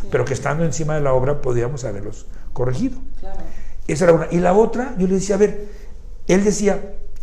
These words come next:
Speaker 2: hay un paso que a los arquitectos nos quitan. Cuando ganamos un concurso, de-, de-, e-, él decía, y yo me identifiqué con eso,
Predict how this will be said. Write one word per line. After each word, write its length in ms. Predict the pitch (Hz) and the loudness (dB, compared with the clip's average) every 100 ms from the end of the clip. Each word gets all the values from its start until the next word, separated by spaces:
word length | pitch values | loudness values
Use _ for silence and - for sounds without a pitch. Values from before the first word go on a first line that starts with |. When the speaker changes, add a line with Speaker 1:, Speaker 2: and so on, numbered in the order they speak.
| - | 0
Speaker 2:
hay 220 | 180 214 | 2 2
un 200 | 220 247 - | 0 -2 -2
paso 500 | 214 196 - 220 - | 0 0 0 -2 0
que 80 | 175 | 2
a 40 | |
los 140 | 147 135 | 2 2
arquitectos 440 | 127 - 160 160 | -2 -2 -2 0
nos 180 | 180 160 | 0 0
quitan. 380 | - 185 147 123 - - - | 0 -2 -2 -4 -4 -6 -4
Cuando 180 | 170 175 | -2 2
ganamos 400 | 185 220 302 247 | 2 2 0 -4
un 120 | 262 | -4
concurso, 640 | 233 277 - 214 - 196 - - - - - | -4 -2 -2 -2 -4 -6 -8 -10 -6 -4 -2
de-, 60 | - 143 151 | -2 -2 -4
de-, 100 | 131 - | -4 -6
e-, 200 | - 160 165 | -4 -4 0
él 60 | |
decía, 440 | 175 165 170 165 - | 2 2 2 2 0
y 180 | 131 120 | -4 0
yo 100 | 127 | 0
me 80 | 143 | 0
identifiqué 400 | 127 120 123 127 | -2 -2 -2 0
con 160 | 147 139 | 0 0
eso, 240 | 127 135 | -4 -4